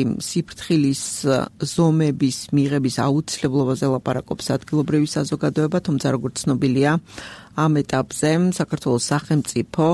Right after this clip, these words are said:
რაიმე მკაცრი შეზღუდვების დაბრუნებას არ აპირებს, ამ, და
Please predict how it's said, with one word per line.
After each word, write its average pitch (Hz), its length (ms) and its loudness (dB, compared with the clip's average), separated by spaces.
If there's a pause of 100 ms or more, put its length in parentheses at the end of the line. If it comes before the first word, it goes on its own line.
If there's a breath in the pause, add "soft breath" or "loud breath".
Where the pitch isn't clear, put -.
(500 loud breath)
რაიმე 156 320 2
მკაცრი 160 420 -2
შეზღუდვების 147 640 0
დაბრუნებას 135 760 0 (100)
არ 143 180 2
აპირებს, 147 680 0 (160)
ამ, 131 220 2 (100)
და 151 180 0